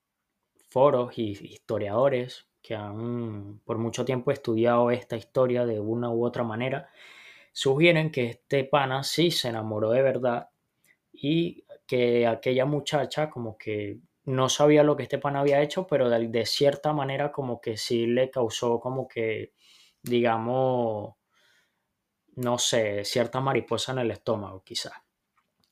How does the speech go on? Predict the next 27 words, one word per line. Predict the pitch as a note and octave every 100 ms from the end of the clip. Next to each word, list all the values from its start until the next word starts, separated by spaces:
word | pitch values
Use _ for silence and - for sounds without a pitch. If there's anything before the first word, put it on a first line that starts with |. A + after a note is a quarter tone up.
| - C3+
Y | B2+
es | B2+
por | D3+ C#3+
eso | B2+ - C#3
que | - A2+ A2 - _ _ _ -
actualmente | - G2+ - C#3+ D3+ B2+ A2 C3 C3+ -
se | - A2+
simboliza | - A2 A2+ B2+ C3 C#3+
como | C#3 A2+ G#2+
el |
santo | - B2 A#2 B2 B2+
del | A2+
amor, | A2 B2+ D3
pues, | - A2 G#2+ - - - - -
para | A#2+ A2
la | G#2+
iglesia, | G#2+ G#2 - - -
para | A2 G#2+ G#2
la | G2+
iglesia | G#2+ G#2+ - A#2+
católica, | G#2+ A#2 G2+ - G#2+
¿no? | C#3 - _ _ - - - - - - -
Entonces, | B2 C3 A#2 - - - - _ _ _ _ _ _ _ _ _
eh, | C#3+ B2 A#2+ A#2 A2+ A2
cabe | B2 C#3
destacar | C#3+ C#3 - C3+ -
que | B2 A#2